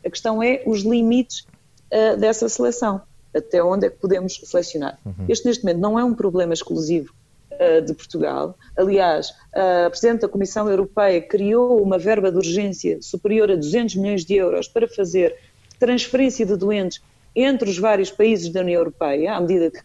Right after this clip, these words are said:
Speaker 1: cada um vá esgotando as suas capacidades
Speaker 2: Mas
Speaker 1: de
Speaker 2: nós não, nós não
Speaker 1: tratamento.
Speaker 2: temos muito para onde
Speaker 1: E
Speaker 2: mandar
Speaker 1: a
Speaker 2: doentes, não é? Nós não somos a Bélgica nem a Holanda que estão ali no meio da Europa. Mandamos para a Espanha ou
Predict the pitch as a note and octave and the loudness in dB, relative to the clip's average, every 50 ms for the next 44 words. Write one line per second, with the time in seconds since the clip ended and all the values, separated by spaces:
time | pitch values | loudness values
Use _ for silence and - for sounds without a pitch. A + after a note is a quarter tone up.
0 | _ - G3+ F#3 F#3 F#3+ G3 F#3 C#3+ E3+ G#3 G#3+ G3+ F3+ E3+ E3 F3 E3 - G3 | _ -2 0 0 0 0 0 -2 -2 0 0 2 2 0 0 -4 -6 -6 -6 -8
1 | F#3 F3 E3 D3+ C#3+ _ _ _ _ _ _ - - F3+ - - G3+ F#3+ - - | -6 -4 -6 -6 -8 _ _ _ _ _ _ -4 -4 -2 0 0 0 0 0 -2
2 | F#3 - F#3+ E3+ - F#3 D3+ - D#3 D3 C3+ D3+ C#3+ D3 D3+ C#3+ E3+ E3+ D#3 D3+ | -4 -2 -2 -4 -2 2 2 2 2 2 0 0 2 2 2 0 0 -2 0 0
3 | E3 D#3+ D#3 E3+ F3+ D#3+ - F3+ F3 E3+ E3 F3+ F#3+ F3+ - F#3+ F#3+ F#3 F#3+ A#3+ | 0 0 2 0 0 0 0 0 0 2 2 0 0 0 0 -2 0 4 6 6
4 | B3 - - C#4 B3+ E3+ F3 F3+ F3+ - - B2 A2+ A2+ A#2 C3 B2 A#2 A2 G#2+ | 6 6 6 6 4 4 2 0 -2 -2 0 0 2 2 2 0 0 0 0 2
5 | A#2 G#2+ - B2 A#2+ B2 A#2+ A#2 B2 B2+ A#2+ B2+ A#2+ - C3+ C3 C3 C3 B2+ B2+ | 0 0 2 2 2 2 2 2 2 2 2 0 -2 0 0 0 2 2 2 2
6 | B2+ B2+ C3 C3 - C3+ C3 C#3 C3+ C3+ C3+ C3+ C3+ C#3 C3+ B2+ B2 B2 G#2+ F#2 | 2 0 -2 0 0 0 2 2 2 2 2 2 2 2 2 2 2 0 -2 -4
7 | - - - - - - - - - - B2 A#2+ A#2 A#2 A2 A#2+ A#2 A#2 - - | -4 -10 -20 -20 -20 -18 -18 -16 -8 -4 -2 0 2 2 2 2 0 0 0 -2
8 | C3+ B2 - - D3 D#3+ F3 F#3 G3 F#3+ F#3+ F#3+ G3+ G#3+ | -4 -4 -2 -2 -2 0 2 2 4 4 4 4 2 2